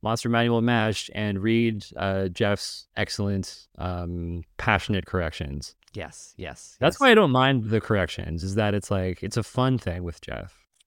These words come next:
Speaker 2: The one thing I do wanna say, though, uh, is that, uh, uh,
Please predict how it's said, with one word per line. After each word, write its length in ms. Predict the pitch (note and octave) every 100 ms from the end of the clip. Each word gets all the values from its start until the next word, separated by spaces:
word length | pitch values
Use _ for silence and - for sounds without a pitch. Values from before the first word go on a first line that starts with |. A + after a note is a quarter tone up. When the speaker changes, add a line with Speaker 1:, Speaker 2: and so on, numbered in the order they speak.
| -
Speaker 2:
The 100 | D3+
one 220 | D#3 G#3
thing 120 | G#3+ G3+
I 100 | D#3+
do 200 | C#3+ C3+
wanna 180 | B2+
say, 220 | A#2+ A#2 G2+
though, 400 | F#2+ E2+ F#2 - -
uh, 340 | G#2 F2+ F2
is 200 | G2 G2+
that, 200 | - F#2+ -
uh, 460 | - F#2 F2 D2 - -
uh, 220 | F2+